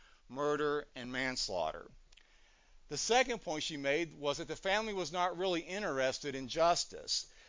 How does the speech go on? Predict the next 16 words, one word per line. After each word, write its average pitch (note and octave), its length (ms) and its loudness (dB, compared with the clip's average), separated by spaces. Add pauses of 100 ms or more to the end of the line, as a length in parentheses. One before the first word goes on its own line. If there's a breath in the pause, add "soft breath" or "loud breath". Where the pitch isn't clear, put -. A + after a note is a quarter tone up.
(160 loud breath)
They F3 160 6
just B3 180 4
wanted F3+ 340 -2
to D#3 80 -6
get E3 200 -2
their D3+ 160 0
hands F#3+ 420 -4
on C3+ 140 0
the C#3 100 -2
inheritance. C#3+ 720 2
That's F3 180 0
why F3+ 160 2
she E3 220 -2
added D#3 320 2
the C3 80 -4
phrase, A#2 760 0